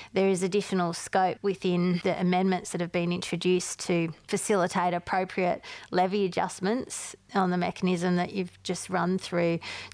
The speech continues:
to have the relevant unit owner who's obtaining the benefit of the, the special privilege right or the particular use of service to actually pay for that and, and for that to form the part of a levy that's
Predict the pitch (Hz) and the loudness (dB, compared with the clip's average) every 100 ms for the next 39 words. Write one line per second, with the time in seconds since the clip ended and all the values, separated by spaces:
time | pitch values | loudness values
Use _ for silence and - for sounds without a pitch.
0 | - - 175 170 - - 190 175 170 - | -8 -2 0 2 0 -2 0 0 -4 -12
1 | - - - 185 202 208 175 180 - 196 | -18 -6 -2 2 4 4 2 0 0 0
2 | 185 - 190 180 175 160 180 175 - - | 2 2 2 4 2 2 2 0 -4 -2
3 | 175 175 170 165 180 202 202 208 175 - | 0 2 0 0 2 2 0 0 0 2
4 | 175 170 180 - 175 165 170 - - - | 2 2 0 -4 0 2 0 -4 -14 -14
5 | - 175 - 180 - 190 - 208 185 185 | -6 -4 0 0 0 -2 2 2 2 0
6 | 175 180 175 170 180 - - 180 170 175 | 0 0 2 2 2 -2 -2 0 0 -2
7 | 175 185 - - - 180 170 170 - - | -4 -4 -4 -4 -2 0 2 0 -2 -12
8 | - - 185 196 196 196 175 - 185 175 | -16 -4 0 2 2 -2 -2 0 4 4
9 | 175 180 202 - - - - - - _ | 4 2 -2 -4 -8 -14 -16 -18 -20 _
10 | _ - - 190 156 - 185 175 180 175 | _ -12 -2 0 0 -2 -2 -2 -2 -4
11 | - 185 175 131 - - 175 175 165 190 | -4 -2 0 0 -2 -2 0 0 -2 -2
12 | 175 - 180 165 - - 180 - 175 175 | -4 -2 0 -2 -4 -12 -8 -2 0 0
13 | 165 185 175 170 175 175 175 180 170 170 | -2 0 0 0 0 0 0 0 0 -2
14 | - - - | -4 -6 -6